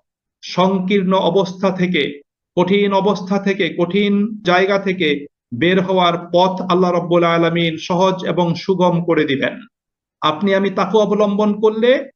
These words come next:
আল্লাহ পাক আপনার আমার জন্য বের হওয়ার পথকে সহজ এবং সুগম করে দিবেন। দ্বিতীয়ত, "ওয়ায়ারযুকহু মিন হাইসু লা ইয়াহতাসিব।"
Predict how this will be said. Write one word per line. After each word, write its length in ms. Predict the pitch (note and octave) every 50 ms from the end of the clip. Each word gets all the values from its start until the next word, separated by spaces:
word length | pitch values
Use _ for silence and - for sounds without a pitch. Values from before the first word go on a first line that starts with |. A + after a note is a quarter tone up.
| _ _ _
আল্লাহ 320 | D#3+ F3 F#3+ G3 G3 F3+ F3+
পাক 300 | F#3 F3+ - - - F3
আপনার 300 | E3 - G3+ G3 F#3 F#3+
আমার 220 | F#3 F#3+ F#3 F3
জন্য 240 | F3 F#3 F#3 F#3 F3+
বের 340 | F3 F3+ E3+ F3+ F#3+ F#3+ F#3
হওয়ার 340 | F#3 G3 F#3+ F#3+ F#3 F3+ F3 F3+
পথকে 380 | F#3 F3+ F3+ - - - F3+ -
সহজ 400 | - - E3+ F3 F#3 F#3 F#3 F#3+
এবং 240 | F3+ F3+ F3 F3
সুগম 500 | E3+ - - G3+ G3+ F#3 F#3+ F3+ F3+ F3+
করে 200 | - F#3 E3+ E3+
দিবেন। 440 | D#3+ D#3 C3+ C#3+ C3 - - - - - _ _ _ _ _ _ _ _ _ -
দ্বিতীয়ত, 440 | B2+ E3 F#3+ F3+ F#3+ G#3 G#3 G3+ G#3+
"ওয়ায়ারযুকহু 880 | A3 G#3 F#3+ F#3+ G3 G#3 G#3 G3 G3 F#3 E3+ G3+ A#3 A3+ - - A3 A3
মিন 180 | G#3+ G#3+ G#3+ G3+
হাইসু 420 | G#3 G#3 G#3 G#3+ G#3 G#3+ G#3+ A3
লা 180 | G#3 G#3 G#3 G#3
ইয়াহতাসিব।" 680 | G#3 G#3+ A3+ G3+ F#3+ G3 - A#3+ A3 A3 A#3+ A#3+ A3